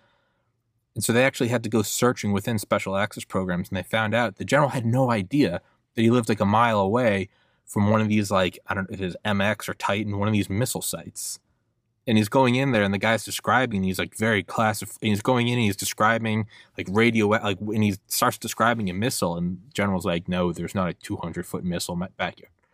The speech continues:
Turns out there fucking was. And so, so now there's, like, two things that kinda, the, like, the C I A takes over the program,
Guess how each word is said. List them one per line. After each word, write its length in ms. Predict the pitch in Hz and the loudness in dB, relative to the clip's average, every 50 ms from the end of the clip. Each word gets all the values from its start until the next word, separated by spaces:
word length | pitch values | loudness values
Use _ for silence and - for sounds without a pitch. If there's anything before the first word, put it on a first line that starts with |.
| _ _ _ _ _ _ _ _ _ _ | _ _ _ _ _ _ _ _ _ _
Turns 320 | - - 95 95 95 - | -10 -8 -6 -6 -4 -4
out 140 | 92 104 92 | -4 -4 -4
there 80 | - - | -6 -8
fucking 400 | - - - 90 - 92 87 - | -6 -4 -4 -4 -4 -6 -6 -4
was. 420 | - - - - 90 - - - - - - - _ _ _ _ _ _ _ _ - - _ _ _ _ - - - - - - - _ - | -4 -2 -2 -2 -4 -6 -10 -12 -12 -16 -20 -20 _ _ _ _ _ _ _ _ -20 -20 _ _ _ _ -20 -20 -20 -20 -20 -20 -18 _ -2
And 160 | 117 110 101 | 0 0 2
so, 380 | - 123 113 113 113 107 101 - _ _ _ _ _ _ _ _ _ _ | 6 6 6 6 6 4 0 -4 _ _ _ _ _ _ _ _ _ _
so 180 | _ - - 127 | _ 0 2 4
now 240 | 127 135 156 190 208 | 6 6 6 6 6
there's, 280 | 185 170 151 127 - | 6 4 4 4 6
like, 160 | 127 110 98 - _ _ _ _ _ _ _ _ _ _ _ _ - | 4 4 2 0 _ _ _ _ _ _ _ _ _ _ _ _ -2
two 280 | - - 170 165 156 | 4 6 8 8 8
things 500 | - - - 135 127 117 104 101 98 - | 6 4 2 4 4 4 2 0 0 0
that 160 | - 101 82 | -2 -2 -2
kinda, 580 | - - 110 104 101 101 98 92 90 90 87 80 - - - _ _ _ _ _ _ _ _ _ _ _ _ _ _ _ _ - | -2 0 0 2 2 2 0 0 0 -2 -6 -8 -14 -20 -20 _ _ _ _ _ _ _ _ _ _ _ _ _ _ _ _ -6
the, 160 | 143 127 117 107 | -2 2 2 4
like, 140 | 101 101 | 2 2
the 60 | - 104 | 0 -4
C 220 | - - 120 113 | -2 2 2 4
I 80 | 104 104 | 4 4
A 180 | 101 98 95 | 2 0 -2
takes 300 | 90 - 95 90 - - | -2 -2 -4 -6 -4 -4
over 160 | 95 85 87 | -4 -4 -4
the 60 | 85 85 | -6 -6
program, 580 | - 90 85 85 85 82 85 90 98 98 - | -6 -6 -6 -6 -10 -14 -16 -16 -16 -16 -16